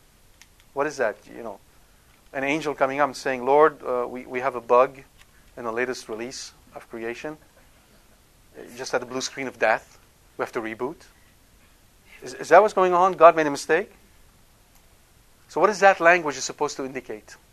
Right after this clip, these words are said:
Okay. This language is supposed to indicate two things. Number one, our Lord is a, is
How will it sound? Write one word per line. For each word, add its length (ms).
Okay. 220
This 280
language 380
is 80
supposed 300
to 60
indicate 280
two 140
things. 340
Number 220
one, 260
our 380
Lord 480
is 320
a, 260
is 300